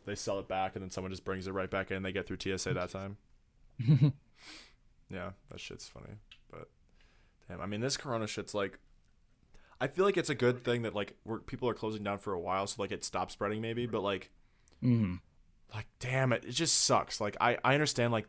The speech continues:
Speaker 1: that's, that's actually take initiative rather than, like,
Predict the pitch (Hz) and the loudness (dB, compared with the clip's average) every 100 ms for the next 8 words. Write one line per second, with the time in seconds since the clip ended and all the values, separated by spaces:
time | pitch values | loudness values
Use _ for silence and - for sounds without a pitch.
0 | - 110 - - - _ 113 - - - | -2 -2 0 -2 -4 _ -2 0 0 -2
1 | _ - _ - 107 - 110 113 107 104 | _ -20 _ 2 2 2 -2 0 -2 -2
2 | 98 95 110 110 101 95 98 98 95 | -2 -2 2 2 2 -2 -2 -4 -4